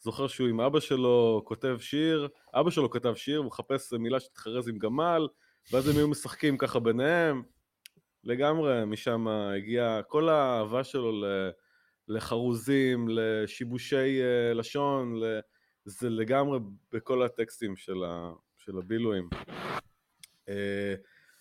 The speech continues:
זהו, אז כאילו, אבא שלו היה, הוא תיאר את אבא שלו כאבא כיפי, ושלא, לא עשה שום גבולות ואיסורים, ושטוטניק לגמרי, כאילו, ואימא שלו,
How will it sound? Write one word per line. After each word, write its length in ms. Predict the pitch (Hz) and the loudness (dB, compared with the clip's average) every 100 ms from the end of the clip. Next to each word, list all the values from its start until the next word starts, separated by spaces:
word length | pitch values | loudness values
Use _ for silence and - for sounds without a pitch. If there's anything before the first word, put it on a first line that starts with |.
| _ _ _ - | _ _ _ 2
זהו, 240 | 131 156 | 8 10
אז 140 | 113 110 | 8 4
כאילו, 320 | 175 156 156 | 6 8 8
אבא 100 | 175 | 6
שלו 280 | - 147 131 | 4 6 8
היה, 440 | 143 151 131 107 - - - - | 8 8 6 4 0 4 4 4
הוא 160 | 139 131 | -2 0
תיאר 220 | 147 135 | 0 2
את 80 | 135 | 0
אבא 100 | 123 | 0
שלו 160 | 120 113 | 0 2
כאבא 560 | 117 104 - 123 120 | 0 0 -2 0 0
כיפי, 580 | 107 165 170 170 160 156 120 | 2 2 2 2 2 2 -2
ושלא, 720 | 117 113 107 - 120 127 113 120 - | 0 0 0 -4 -2 0 -2 -8 -6
לא 200 | 123 123 | -2 -2
עשה 260 | 123 120 | 0 -2
שום 360 | 117 127 120 110 | -2 -4 -6 -8
גבולות 520 | 98 101 120 131 135 107 | -10 -4 0 2 0 -2
ואיסורים, 580 | 113 117 113 135 135 117 107 - - _ _ | -6 -6 -4 -2 0 -2 -2 -6 -20 _ _
ושטוטניק 640 | - 185 185 165 151 - - _ - | 0 2 4 4 2 2 -12 _ -4
לגמרי, 580 | 117 117 143 139 107 98 | 0 4 4 4 0 -2
כאילו, 600 | - 110 107 117 151 180 104 | -2 -2 0 0 -2 -4 -6
ואימא 300 | 120 139 160 | 0 2 2
שלו, 320 | 156 135 120 | 2 2 2